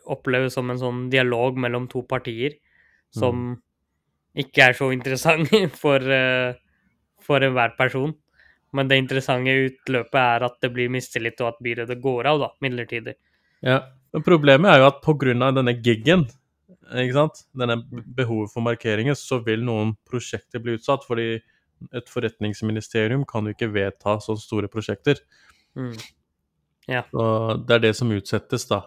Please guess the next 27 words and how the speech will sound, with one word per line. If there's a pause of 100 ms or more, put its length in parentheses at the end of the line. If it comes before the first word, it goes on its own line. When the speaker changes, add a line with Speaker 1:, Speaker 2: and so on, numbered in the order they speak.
(140)
Speaker 2:
Eh, (840)
eh, (460)
utover
det
så
har
det
ingen
betydning.
Så
det
er
det
som
er,
eh,
det
kaos
i
Speaker 1:
Så
det
Speaker 2:
Oslo.
Speaker 1:
har
ingen
betydning? (760)
Speaker 2:
Ingen
betydning.